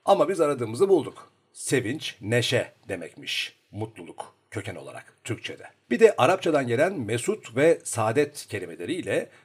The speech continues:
Farsçadan gelen bahtiyar kelimelerini kullanıyoruz mutlulukla eş anlamlı olarak. Daha doğrusu mutluyla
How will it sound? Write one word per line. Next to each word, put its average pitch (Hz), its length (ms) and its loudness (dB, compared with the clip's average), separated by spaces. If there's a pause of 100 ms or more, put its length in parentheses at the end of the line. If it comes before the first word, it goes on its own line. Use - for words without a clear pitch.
(140)
Farsçadan 131 600 0
gelen 143 400 -4
bahtiyar 139 520 2
kelimelerini 90 480 -8
kullanıyoruz 80 920 -12
mutlulukla 98 720 -10
eş 107 280 -2
anlamlı 85 400 -10
olarak. 71 280 -14 (140)
Daha 101 180 2
doğrusu 92 280 -6
mutluyla 107 560 -4